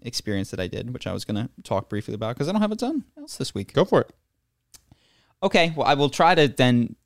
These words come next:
Speaker 1: uh, this is strange 'cause I did it with my whole family, so I wanna keep other people's stuff, <laughs> uh, private. But I'll, so I'm, I'm forced to speak a little bit, uh, a little bit vaguely.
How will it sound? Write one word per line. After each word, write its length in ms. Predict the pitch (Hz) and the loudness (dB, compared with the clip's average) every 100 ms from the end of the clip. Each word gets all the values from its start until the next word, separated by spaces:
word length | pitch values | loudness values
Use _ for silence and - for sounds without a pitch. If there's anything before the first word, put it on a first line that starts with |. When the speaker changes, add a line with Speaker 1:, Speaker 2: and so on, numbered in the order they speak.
| _ | _
Speaker 1:
uh, 180 | 117 107 | -4 -2
this 120 | 107 | -2
is 60 | - | -2
strange 320 | - 120 101 | -2 -2 -2
'cause 160 | 107 | -4
I 60 | 104 | -2
did 140 | 104 | -2
it 80 | 101 | -2
with 140 | 104 - | -4 -4
my 80 | |
whole 120 | 104 98 | -6 -4
family, 320 | 110 104 90 | -6 -6 -6
so 140 | - | -8
I 40 | 92 | -8
wanna 200 | 95 92 | -8 -10
keep 340 | - 92 - - | -12 -14 -14 -20
other 160 | 120 104 | -10 -8
people's 360 | - 95 - | -8 -12 -10
stuff, 300 | - - 101 - 147 | -8 0 2 4 4
<laughs> 180 | 135 147 | 4 4
uh, 460 | 143 143 156 147 110 127 | 2 4 4 4 0 2
private. 480 | 127 117 107 - | 4 4 2 -4
But 100 | - | -4
I'll, 140 | 104 101 - | -4 -4 -6
so 180 | - | -4
I'm, 220 | 104 85 98 | -2 -4 -6
I'm 220 | 69 95 | -8 -8
forced 420 | - - 107 110 - | -10 -10 -10 -10 -12
to 60 | |
speak 380 | - - 101 - _ | -12 -10 -10 -12 _
a 80 | 147 | -2
little 260 | 160 190 | 0 2
bit, 280 | 135 113 - _ _ _ _ _ _ _ _ _ | 2 0 -2 _ _ _ _ _ _ _ _ _
uh, 280 | 101 104 101 - | -4 -2 -2 0
a 100 | 117 | 0
little 240 | 113 120 | 2 2
bit 300 | 113 104 - | 2 2 0
vaguely. 640 | 104 113 104 98 101 107 | -6 -2 -2 -2 -6 -6